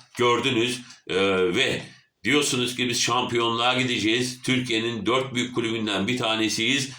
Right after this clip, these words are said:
Ama gelin görün ki oynadığınız futbol bu dört içinde asla, e, size, e, yer verilmez düşüncesindeyim. E, Fenerbahçe,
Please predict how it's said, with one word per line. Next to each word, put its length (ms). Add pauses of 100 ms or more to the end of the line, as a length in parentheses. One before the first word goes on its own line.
(160)
Ama 340
gelin 480
görün 280
ki 300 (140)
oynadığınız 800 (140)
futbol 600 (240)
bu 280
dört 280
içinde 460
asla, 720 (220)
e, 140
size, 340
e, 280 (100)
yer 480 (180)
verilmez 720
düşüncesindeyim. 960 (160)
E, 80
Fenerbahçe, 960